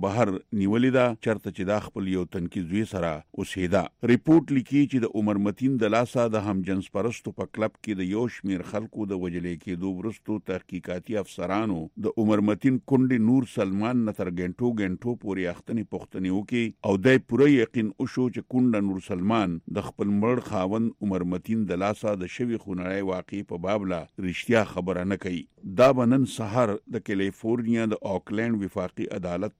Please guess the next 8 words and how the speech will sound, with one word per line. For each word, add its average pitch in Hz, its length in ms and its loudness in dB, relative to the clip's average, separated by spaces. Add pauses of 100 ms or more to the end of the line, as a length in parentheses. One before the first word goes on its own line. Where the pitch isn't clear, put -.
ته 87 80 -2 (280)
پیش 87 280 -4
کولی 90 240 0 (120)
شوه. 87 200 -4 (240)
د 107 240 6
کونډې 139 640 2
نور 101 240 0
سلمان 117 420 0